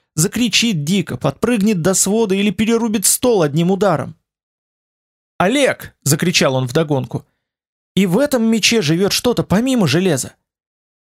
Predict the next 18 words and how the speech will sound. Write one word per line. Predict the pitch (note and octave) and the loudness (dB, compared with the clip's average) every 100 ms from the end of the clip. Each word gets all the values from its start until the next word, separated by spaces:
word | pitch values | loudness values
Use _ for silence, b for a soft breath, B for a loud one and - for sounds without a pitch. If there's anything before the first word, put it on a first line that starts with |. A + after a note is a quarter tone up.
| - | -6
Спина | - D3 F3+ A#3+ | -2 0 0 0
Калики | G#3 G3+ A3 G3 | 0 0 0 0
удалялась. | F3+ D3+ C3+ A2+ D3+ - - _ _ - | 0 0 0 -2 -2 -6 -8 _ _ -6
Голос | C3+ G3+ G#3 - | 0 0 0 0
прозвучал | F3 D#3+ E3+ - F3 C3+ | -2 0 0 0 0 0
глухо. | C3 B2+ - C3+ _ _ _ _ _ | -2 -4 -6 -18 _ _ _ _ _
Его | C3 C#3+ F3 | -2 0 0
потерял | F3 E3+ E3 E3+ | 0 0 0 0
в | D3 | 0
Рансевальском | E3+ - E3 F3 D#3 D#3 D#3 | 0 0 0 0 -2 0 0
ущелье | D3 - F3 D#3 | 2 0 0 0
рыцарь, | D#3 A3 - - D3+ _ | 0 -2 -2 -4 -8 _
что | - - | -6 -4
прикрывал | E3 F3+ F3 F3 F#3+ F3+ | -2 -2 0 0 2 0
отход | E3+ - F#3+ | -2 -2 -4
войск | C#3+ E3 F#3+ - _ - | -2 -2 -2 -4 _ -2
Карла | F#3 E3 D#3+ | 0 0 0
Великого. | E3+ G3 G3 - F#3 | 0 0 -2 -4 -12